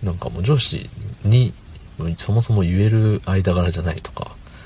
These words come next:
うん。でも相談できる相手は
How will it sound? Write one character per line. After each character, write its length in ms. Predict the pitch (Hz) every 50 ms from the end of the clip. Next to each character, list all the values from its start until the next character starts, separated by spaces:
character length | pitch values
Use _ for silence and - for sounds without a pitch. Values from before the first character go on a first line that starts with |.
| - - - - - - - - - - - - -
う 80 | -
ん。 340 | 85 - 82 - - - - - - - 110 - - - - - - - - - - - - - -
で 60 | -
も 100 | 82 87
相 200 | - - 143 160
談 160 | 160 156 151 151
で 100 | 147 151
き 100 | - 147
る 80 | 110 90
相 120 | 95 113
手 140 | 110 - 110
は 320 | 101 85 71 - - -